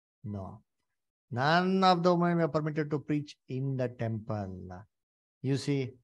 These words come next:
you see, they spoke God's words, but preaching was different. They witnessed about God. Naaman's servant, she witnessed about God. You see, Rahel,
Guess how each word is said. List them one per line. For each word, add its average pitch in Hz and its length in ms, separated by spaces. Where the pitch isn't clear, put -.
you 143 80
see, 196 140
they 196 320
spoke 208 560
God's 202 380
words, 175 500
but 143 560
preaching 156 400
was 123 160
different. 110 440
They 190 140
witnessed 247 400
about 247 240
God. 247 300
Naaman's 190 580
servant, 156 400
she 131 160
witnessed 165 380
about 131 200
God. 135 280
You 180 120
see, 302 320
Rahel, 185 800